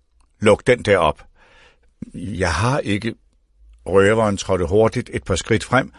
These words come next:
og rettede haglgeværet mod hans hoved. "Luk så op, ellers."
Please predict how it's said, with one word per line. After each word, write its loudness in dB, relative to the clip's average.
og 2
rettede 2
haglgeværet 2
mod 0
hans -4
hoved. 0
"Luk 2
så 2
op, 0
ellers." 0